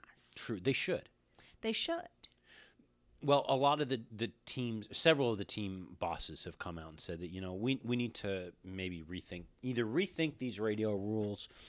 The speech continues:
Speaker 2: or clarify them or something, because it's obviously not clear what the deal is.
Speaker 1: Did, have you, I'm sorry, I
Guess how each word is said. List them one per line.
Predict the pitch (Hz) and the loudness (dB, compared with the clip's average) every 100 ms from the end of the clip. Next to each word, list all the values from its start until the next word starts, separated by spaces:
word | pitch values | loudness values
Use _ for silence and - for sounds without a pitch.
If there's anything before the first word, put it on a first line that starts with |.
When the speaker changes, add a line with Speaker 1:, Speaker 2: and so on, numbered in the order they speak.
| - - | -18 0
Speaker 2:
or | 123 - | 0 0
clarify | - 127 123 - 107 110 | 6 8 8 6 2 4
them | 104 98 | 2 -4
or | 85 | -6
something, | - 87 - 82 | -8 -8 -12 -14
because | 85 - 90 85 - - - - - _ _ _ | -12 -8 -8 -8 -10 -12 -20 -20 -20 _ _ _
it's | 143 135 | 2 8
obviously | 127 123 127 - 110 | 8 6 -2 -4 -6
not | 98 92 87 - | -6 -6 -8 -12
clear | - 104 85 80 - _ _ | -8 -6 -6 -10 -16 _ _
what | 101 - | -8 -6
the | 92 | -10
deal | 82 - - - | -10 -12 -16 -16
is. | - - _ _ _ - - _ - - _ _ _ _ _ _ - _ 294 | -16 -16 _ _ _ -20 -20 _ -10 -10 _ _ _ _ _ _ -20 _ -8
Speaker 1:
Did, | 277 349 311 | -4 -2 -2
have | - | -4
you, | 392 - - | -8 -8 -4
I'm | 302 302 254 | 0 0 -2
sorry, | - 233 214 175 | -4 -4 -4 -4
I | 190 | -6